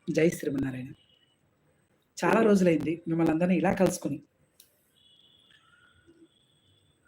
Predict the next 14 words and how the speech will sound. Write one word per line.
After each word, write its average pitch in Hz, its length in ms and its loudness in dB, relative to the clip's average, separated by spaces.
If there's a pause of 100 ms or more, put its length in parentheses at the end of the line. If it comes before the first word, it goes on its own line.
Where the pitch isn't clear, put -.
(1700)
అష్టలక్ష్మి 226 560 2
పీఠం 180 440 0 (1080)
నుంచి 220 460 2 (100)
మనం 165 380 0 (960)
కొన్ని 180 160 2
కొన్ని 175 180 2
మంచి 180 220 4
విషయాలతో, 190 440 0
కొన్ని 185 240 4
మంచి 196 240 0
టాపిక్స్ని 208 460 0
స్మరించుకునే 190 500 0
ప్రయత్నం 160 320 0
చేస్తున్నాం. 156 500 -4